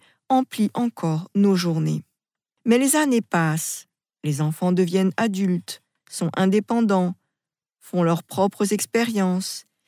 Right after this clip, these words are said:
et suivent désormais leur propre chemin. Le cercle familial rétrécit. Il n'est pas rare, à ce moment, que dans le père, la mère,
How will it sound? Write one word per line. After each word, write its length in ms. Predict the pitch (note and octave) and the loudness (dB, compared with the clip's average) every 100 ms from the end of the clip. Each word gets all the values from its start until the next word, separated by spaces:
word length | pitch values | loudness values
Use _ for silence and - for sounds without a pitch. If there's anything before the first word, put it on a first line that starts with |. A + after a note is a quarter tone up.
| _ | _
et 120 | - B3 | -2 0
suivent 360 | - D4+ D4+ | 0 0 0
désormais 720 | G3 A3 F#3 F3 F3+ F3+ G#3 - _ | 2 2 2 2 2 2 0 -4 _
leur 240 | - D#3 D3 | -4 -2 -4
propre 480 | - - A3+ - E3 | -6 0 0 0 -4
chemin. 460 | - D#3 C#3+ C#3+ - _ _ _ _ _ _ _ | -2 -2 -2 -6 -10 _ _ _ _ _ _ _
Le 160 | - A3 | 0 0
cercle 460 | - D4+ E4 - | 2 -2 -4 -6
familial 760 | E3+ - G#3 F#3 D#3+ D3+ D3+ E3 - | -6 -2 0 2 2 0 -2 -4 -4
rétrécit. 760 | F3+ F#3 F#3 - D#3+ - D#3+ - _ _ _ _ _ _ _ - | -2 0 -2 -4 -6 -6 -10 -12 _ _ _ _ _ _ _ -2
Il 160 | B3 C4 | 2 2
n'est 120 | D4 | 2
pas 200 | - C#4+ | -2 -2
rare, 440 | C#4+ D#4+ D4 D#3+ - _ - | -2 -4 -4 -8 -16 _ -10
à 100 | D#3 | -6
ce 160 | - E3 | -2 0
moment, 520 | D#3 D#3 F3+ C4 C#4 _ _ _ _ | 2 2 2 0 -4 _ _ _ _
que 220 | - D#3+ D3 | -8 -4 -2
dans 240 | C#3 C#3 | -2 -2
le 140 | D3+ | -2
père, 600 | D#3 - A3 A#3 A#3+ A3+ - - | -2 0 2 4 2 0 -6 -10
la 220 | C#3+ C#3+ | -4 0
mère, 480 | D#3 G3 A3+ A#3 | 2 2 2 0